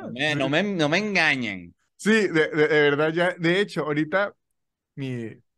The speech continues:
Speaker 2: mi novia me pasó un meme ahí de cuando uno le va mostrando un TikTok a alguien, ¿no? Y a esa persona no le interesa mucho, ellos empiezan es a ver esa barrita y dicen, "¿Cuánto tiempo tengo que mirar yo este celular, Dios mío?". <laughs>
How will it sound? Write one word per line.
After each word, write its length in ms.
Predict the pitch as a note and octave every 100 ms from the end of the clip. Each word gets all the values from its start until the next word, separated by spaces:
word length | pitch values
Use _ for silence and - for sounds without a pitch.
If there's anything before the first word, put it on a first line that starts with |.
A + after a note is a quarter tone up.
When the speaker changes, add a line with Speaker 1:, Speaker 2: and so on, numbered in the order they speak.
| _ _ -
Speaker 2:
mi 120 | B2+
novia 200 | C#3+ F#3+
me 100 | G#3
pasó 240 | D3 C3+ D#3
un 140 | D#3 -
meme 380 | D3+ E3+ F3+ F#3
ahí 160 | G3
de 480 | G#3+ G#3 F3+ C3+ A2+ _ _ _ _ _ _ _ _ _ _ _
cuando 280 | D3+ D3+ D#3
uno 140 | F3
le 100 | G3
va 120 | E3
mostrando 420 | E3 E3+ F#3 E3+
un 80 | F3+
TikTok 340 | F3 E3+ F#3 E3
a 140 | F3
alguien, 340 | F3 D#3+ B2+ A2+
¿no? 260 | D3 A3 - -
Y 80 | C3+
a 40 |
esa 160 | C3 F3
persona 440 | E3+ C#3 D3 D#3+
no 200 | E3+ F3
le 460 | F3 F3+ F3+ E3 E3
interesa 640 | C#3 C3+ B2+ A#2+ B2 D3
mucho, 500 | D#3 G3 G3 A#3 A3 _ _ _ _ _ _
ellos 240 | B2+ D3 F3
empiezan 460 | D#3+ D3 C#3+ D#3+
es 100 | E3
a 100 | E3
ver 140 | D#3+ E3
esa 220 | E3+ F3
barrita 520 | D3 C3+ D3 D#3 D3
y 60 | C3+
dicen, 240 | C3 D3+
"¿Cuánto 320 | D3+ D3 D#3+
tiempo 340 | D3+ D#3 D3 C#3+
tengo 240 | D#3 D3+
que 140 | D3+
mirar 300 | D3+ D3+ D3
yo 120 | C#3+ D3
este 200 | - D#3
celular, 640 | D#3 B2+ A2+ A2+ B2 A#2+
Dios 220 | A2 G#2
mío?". 400 | A2 A#2+ A#2+ G#2 G#2
<laughs> 240 | - _